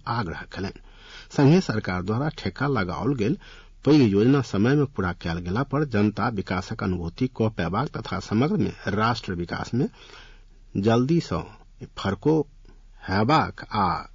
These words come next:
नीक गति पकड़बाक मुख्यमंत्री सिंह के कथन छल। संगे भौतिक पूर्वाधार तथा यातायात मंत्री देवेंद्र दाहाल संहिताक मर्म अनुरूप नेपालक सब प्रदेश में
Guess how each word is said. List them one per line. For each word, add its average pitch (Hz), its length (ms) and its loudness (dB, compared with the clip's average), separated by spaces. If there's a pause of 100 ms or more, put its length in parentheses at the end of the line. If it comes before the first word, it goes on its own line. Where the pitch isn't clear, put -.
(140)
नीक 131 260 4
गति 101 320 -2
पकड़बाक 87 680 -4
मुख्यमंत्री 92 680 -2
सिंह - 400 -4
के - 240 -16
कथन - 340 -14
छल। - 340 -12
संगे 101 440 -2 (380)
भौतिक 98 400 -4
पूर्वाधार 90 580 -6
तथा - 280 -12
यातायात 110 400 -4
मंत्री 135 280 0
देवेंद्र 90 340 -2
दाहाल 110 340 -8 (320)
संहिताक 92 640 -4
मर्म 104 320 0
अनुरूप 143 320 0
नेपालक 95 460 -2
सब 135 200 -4
प्रदेश 143 340 0
में 220 60 0